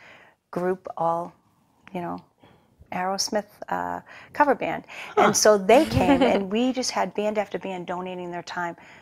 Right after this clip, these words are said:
Speaker 1: for Houston at a time. We, we raised a hundred percent of the funds, went right to the cause. Um, and what it did for us, it's good karma.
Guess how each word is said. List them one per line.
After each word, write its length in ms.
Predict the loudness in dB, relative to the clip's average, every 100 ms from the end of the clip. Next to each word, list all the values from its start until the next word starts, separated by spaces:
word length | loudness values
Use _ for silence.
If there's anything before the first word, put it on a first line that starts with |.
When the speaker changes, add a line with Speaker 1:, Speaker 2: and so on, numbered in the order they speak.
| _
Speaker 1:
for 200 | -6 -6
Houston 500 | -4 -4 -4 -6 -8 -14 -20 -20 _ -4
at 140 | -4
a 60 | -4
time. 380 | -8 -6 -8
We, 80 | -10 -14 -20 -16 -14 -12
we 220 | -10 -8
raised 360 | -6 -6 -6 -6
a 60 | -8
hundred 180 | -8 -8
percent 240 | -8 -6
of 40 | -8
the 60 |
funds, 300 | -8 -6 -6 -10
went 240 | -10 -8
right 220 | -6 -6 -6
to 80 |
the 80 | -14
cause. 460 | -8 -6 -6 -8 -10 -14 -20 -20 -20 -4
Um, 240 | -2 -2 -6
and 120 | -6
what 120 | -6
it 100 | -2
did 140 | -2 -2
for 160 | 0
us, 220 | 0 0 -6
it's 120 | -4
good 160 | -4 -2
karma. 400 | -6 -4 -8